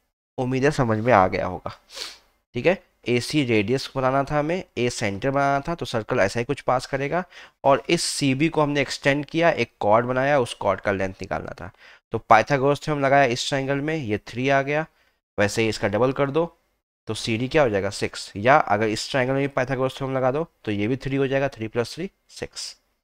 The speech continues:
ओके, मूव करते हैं अपने नेक्स्ट क्वेश्चन पे, क्वेश्चन नंबर एट पे। ठीक है, तो यहाँ पे सॉल्व कर लेना, मैंने एक्सप्लेन कर दिया है, उम्मीद है क्लियर हो जाएगा। अगर अभी भी क्लियर नहीं होता है किसी का, तो बताना मुझे कमेंट सेक्शन में,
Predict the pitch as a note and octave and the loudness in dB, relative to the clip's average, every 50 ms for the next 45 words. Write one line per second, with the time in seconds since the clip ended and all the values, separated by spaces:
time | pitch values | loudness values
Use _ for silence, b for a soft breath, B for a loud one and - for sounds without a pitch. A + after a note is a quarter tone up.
0 | _ _ _ _ _ _ - A#2 - - F#3 G3+ - _ _ _ _ _ _ _ | _ _ _ _ _ _ -8 -8 -2 -2 -4 -4 -4 _ _ _ _ _ _ _
1 | _ _ _ _ _ _ _ _ - G#2 A#2 C3 B2+ - C3+ B2+ A#2+ - C#3 C3 | _ _ _ _ _ _ _ _ -8 -4 -4 -4 -2 0 -2 -2 -2 -2 -4 -4
2 | B2 - C#3 E3+ E3+ C3+ A2+ A2 - - - C3 - - C#3 C#3 - F3+ - - | -4 -4 -6 -6 -4 -4 -6 -8 -8 -8 -8 -8 -8 -6 -6 -6 -6 -6 -6 -8
3 | _ - A2+ - - A2+ A#2 C3 - - - G2 F2 - _ - - - - _ | _ -12 -12 -10 -8 -8 -8 -8 -8 -6 -6 -8 -8 -8 _ -18 -18 -18 -20 _
4 | _ _ _ _ _ _ _ _ _ _ _ _ _ _ _ _ _ _ _ _ | _ _ _ _ _ _ _ _ _ _ _ _ _ _ _ _ _ _ _ _
5 | _ _ _ _ _ _ _ b b b _ _ _ _ _ _ _ _ - C3+ | _ _ _ _ _ _ _ b b b _ _ _ _ _ _ _ _ -6 -6
6 | E3 G3+ - _ _ _ _ _ _ _ _ _ _ C3 C3+ C#3 C#3+ D3+ F3+ F3+ | -6 -6 -6 _ _ _ _ _ _ _ _ _ _ 0 2 4 4 4 4 2
7 | F3+ - _ - _ - - - - D3+ C#3 D3+ F#3+ G#3 G#3+ - G#3 G#3+ G3 F3+ | 2 -4 _ -20 _ -18 -14 2 4 6 6 8 6 4 4 6 6 6 6 6
8 | E3 G3 A#3 G#3+ E3+ F3 G3 F#3+ - - - - - - E3+ F#3+ A3 A#3 A3 - | 4 4 2 2 2 0 0 0 0 -4 -10 -8 0 4 6 6 6 6 4 4
9 | E3+ C3 G#2+ G2 G2+ G2+ G2+ A2+ D#3+ - - A#2 A#2 C3 D#3 E3 F#3+ F#3+ - - | 4 4 4 2 0 0 0 0 0 -2 -4 -4 0 0 0 2 0 -2 0 2
10 | D3 D3+ E3+ E3 C#3+ A#2+ G#2 G2 F#2+ G#2 C3 D3+ - - A2+ B2 C3+ C3 C3 C#3+ | 4 6 6 6 4 4 2 2 2 2 0 -2 0 0 0 2 2 2 2 0
11 | D#3 F#3 - - E3 F3+ F3 D#3 C3+ C#3 D#3+ F3+ F3+ - F3 D#3 D#3+ - - G3 | -2 -4 -2 0 0 2 2 2 2 2 2 2 2 2 0 0 -2 -2 0 0
12 | G3 F3+ C#3 - A2 A2+ C3+ C#3 C#3 C3+ C#3+ D3 - C3 A#2 B2 C3 - A#2+ A2 | 0 0 2 4 4 4 4 2 2 0 0 -2 -2 -2 -4 -4 -4 -4 -6 -8
13 | - A2+ A#2+ C#3+ F3+ | -6 -8 -8 -8 -8